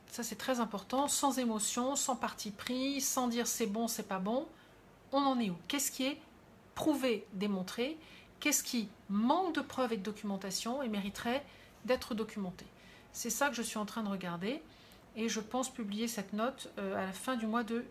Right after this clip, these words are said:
juillet. Je prépare également une note qui sera publiée à l'automne, je crois,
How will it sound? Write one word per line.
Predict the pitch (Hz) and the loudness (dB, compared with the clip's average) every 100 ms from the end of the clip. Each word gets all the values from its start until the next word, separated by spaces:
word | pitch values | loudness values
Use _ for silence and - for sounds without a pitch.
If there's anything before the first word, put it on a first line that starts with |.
| - | -14
juillet. | - 196 180 - - - - - - - - - - | -8 -6 -6 -8 -14 -20 -20 -20 -20 -20 -20 -20 -10
Je | - 262 | -2 0
prépare | - 311 302 | 2 6 6
également | 285 262 247 240 | 6 2 2 2
une | 233 233 | 4 4
note | 285 370 - - - - - | 2 0 -8 -12 -12 -18 -14
qui | 226 | -6
sera | - 240 | -4 -4
publiée | - 220 214 220 226 | -6 -6 -2 -2 -2
à | 190 | -2
l'automne, | 196 190 269 294 | -4 0 0 0
je | 269 | -6
crois, | 262 - 269 302 | -8 0 2 2